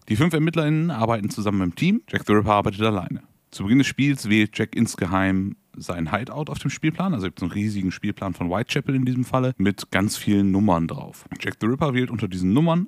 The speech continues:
insgeheim seinen Hideout auf, schreibt sich das auf seinen Zettel hinter seinem Sichtschirm. Ne? Da auch nicht luschern, sonst versaut ihr euch das Spiel. <laughs> Und dann geht es auch schon richtig los im Spiel. Jack muss die Verbrechen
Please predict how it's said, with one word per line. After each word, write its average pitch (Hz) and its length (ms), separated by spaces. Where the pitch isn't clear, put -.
insgeheim 107 580
seinen 87 340
Hideout 147 320
auf, 117 440
schreibt - 340
sich 110 140
das - 160
auf 98 100
seinen 87 160
Zettel 127 300
hinter 113 240
seinem 82 240
Sichtschirm. 139 640
Ne? 127 200
Da 92 300
auch - 180
nicht 82 160
luschern, 113 380
sonst 92 180
versaut 80 360
ihr - 40
euch 85 80
das - 140
Spiel. 175 320
<laughs> - 1700
Und 110 420
dann 127 480
geht 95 260
es 113 140
auch 95 140
schon 101 360
richtig - 360
los 120 240
im - 80
Spiel. - 260
Jack 123 280
muss 139 340
die 107 180
Verbrechen 165 640